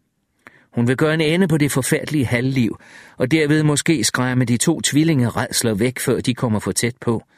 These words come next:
Og hun tænker, så vidt hun nu er i stand til at tænke, at det er muligt. For hun har set et sydende brændemærke på væsenets blege, våde kind, og er klar over, at det skyldes hendes armringe, hendes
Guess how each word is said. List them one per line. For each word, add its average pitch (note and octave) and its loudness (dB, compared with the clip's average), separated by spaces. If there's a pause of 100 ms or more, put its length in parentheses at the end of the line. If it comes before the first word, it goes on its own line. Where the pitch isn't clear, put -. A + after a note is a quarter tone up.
(460)
Og B2+ 0
hun C#3 0
tænker, E3 2 (240)
så - -4
vidt G#2 0
hun G#2+ 0
nu G2 0
er F#2 -2
i E2+ -4
stand - -4
til - -2
at F2+ -2
tænke, G#2+ -4 (580)
at B2 -2
det D3 2
er D#3 2
muligt. E3+ 0 (720)
For A2+ 0
hun A#2 2
har A#2+ 2
set F#3 0
et F3 0
sydende F3+ 2
brændemærke G#2+ 0
på G#2+ 0
væsenets C#3 -2
blege, A2 -2
våde A2 0
kind, A#2+ -2 (300)
og B2 0
er G#2+ -2
klar C3+ -2
over, A2 0
at G#2+ -2
det G#2+ 0
skyldes G#2 -2
hendes A2 0
armringe, G2+ -2 (360)
hendes G#2 -2